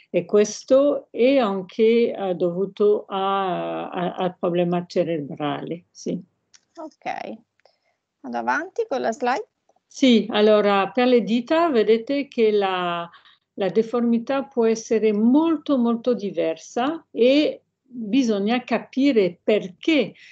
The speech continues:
Speaker 1: le dita vanno sia in flessione sia in iperestensione e, eh, e, e capendo questo abbiamo forse la possibilità di trattarla.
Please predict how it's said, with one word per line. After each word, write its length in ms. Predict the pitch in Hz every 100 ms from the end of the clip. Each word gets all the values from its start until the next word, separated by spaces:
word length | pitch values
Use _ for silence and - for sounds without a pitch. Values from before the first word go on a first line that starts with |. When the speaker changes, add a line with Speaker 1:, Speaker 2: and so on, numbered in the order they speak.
| _ -
Speaker 1:
le 220 | 196 190
dita 440 | 196 196 190 185
vanno 580 | 175 175 175 180 175 170
sia 680 | 170 - 185 175 170 165 160
in 120 | 165
flessione 1000 | - 170 - - 202 233 240 254 254 254
sia 420 | 254 - 196 180 175
in 200 | 175 175
iperestensione 1300 | 175 170 165 - 175 175 - 220 226 233 254 277 277 - - -
e, 380 | - 196 190 185
eh, 480 | 180 175 175 170 277
e, 1120 | 220 175 165 165 165 160 165 - - 175 170 165
e 60 |
capendo 720 | - 175 - 240 262 269 196
questo 640 | 175 175 175 - 240 254 294 - _ _
abbiamo 720 | 185 175 170 170 185 226 240
forse 460 | - - 170 - 233
la 120 | 208
possibilità 540 | 208 190 180 170 165 220
di 220 | 180 175
trattarla. 1040 | - 175 180 175 165 147 - 156 147 147